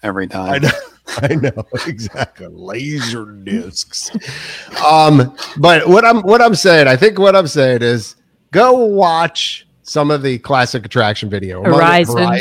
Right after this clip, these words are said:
Speaker 2: Horizons is a
Speaker 1: Yeah.
Speaker 2: really cool one to watch. And, uh, even some of the other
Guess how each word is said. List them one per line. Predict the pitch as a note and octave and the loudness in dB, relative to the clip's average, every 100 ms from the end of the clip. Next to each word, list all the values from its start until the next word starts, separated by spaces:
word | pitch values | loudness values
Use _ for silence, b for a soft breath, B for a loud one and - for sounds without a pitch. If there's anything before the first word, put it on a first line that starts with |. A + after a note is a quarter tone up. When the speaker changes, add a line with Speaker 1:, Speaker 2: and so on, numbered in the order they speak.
| A#2 B2+ | -2 -2
Speaker 2:
Horizons | B2 B2 A#2 A2+ - | 0 -2 -6 -8 -4
is | A2+ G#2+ | -4 -2
a | A2+ | -4
Speaker 1:
Yeah. | A2 | -2
Speaker 2:
really | A#2+ A#2 A2+ | -2 -2 -4
cool | G#2 B2+ G#2+ G2+ | -2 0 0 -2
one | G2+ G2+ | -6 -6
to | G2+ | -6
watch. | G2 G2 G2+ G2 - | -4 -6 -8 -8 -6
And, | C3 E3 E3+ F3+ | -2 0 0 -2
uh, | F3+ E3+ | -2 -2
even | G#3 B3 C4 | -4 0 0
some | G#3+ G#3 F#3 | 0 0 0
of | |
the | E3 D3+ | 2 2
other | D3 D#3 D3 | 4 4 4